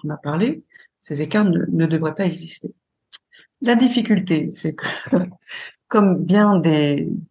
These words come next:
des choses qui ont été, euh, euh, mis en place pour la gestion, euh, la gestion R H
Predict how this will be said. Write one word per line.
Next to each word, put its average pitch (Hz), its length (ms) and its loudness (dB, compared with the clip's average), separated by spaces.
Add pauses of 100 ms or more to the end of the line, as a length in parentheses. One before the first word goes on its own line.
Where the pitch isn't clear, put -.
(140)
des 190 240 -6
choses 196 300 0
qui - 160 -4
ont 156 80 2
été, 151 360 -2
euh, 156 160 -2 (480)
euh, - 380 -2 (420)
mis 202 220 6
en 190 100 4
place 180 480 0
pour 156 120 0
la 151 100 2
gestion, 156 540 -2
euh, 156 160 -6 (1160)
la 175 200 4
gestion 170 520 0
R 160 120 2
H 170 540 0